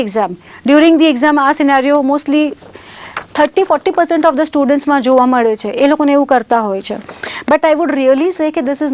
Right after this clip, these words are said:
not advisable. આમાંથી તમને માર્ક્સ નહીં ઇમ્પ્રૂવ થાય. So just keep your schedule a regular schedule. તમારું જે રેગ્યુલર શેડ્યુલ છે અને કાં તો તમે એ શેડ્યુલને રેગ્યુલર બનાવી લો. And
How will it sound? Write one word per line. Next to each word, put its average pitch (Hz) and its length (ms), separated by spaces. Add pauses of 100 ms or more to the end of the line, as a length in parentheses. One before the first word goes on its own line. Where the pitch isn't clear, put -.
not 311 220
advisable. 208 560 (400)
આમાંથી 294 400
તમને 294 240
માર્ક્સ 269 320
નહીં 262 360
ઇમ્પ્રૂવ 254 520
થાય. 208 300 (400)
So 370 140
just 381 300 (220)
keep 302 180
your 370 180
schedule 330 340
a 302 160
regular 277 360
schedule. 190 340
તમારું 269 360
જે 285 120
રેગ્યુલર 254 340
શેડ્યુલ 254 400
છે 247 200 (520)
અને 311 160
કાં 349 200
તો 349 100
તમે 359 200
એ 320 320
શેડ્યુલને 359 480
રેગ્યુલર 320 340
બનાવી 262 360
લો. - 160 (720)
And 320 160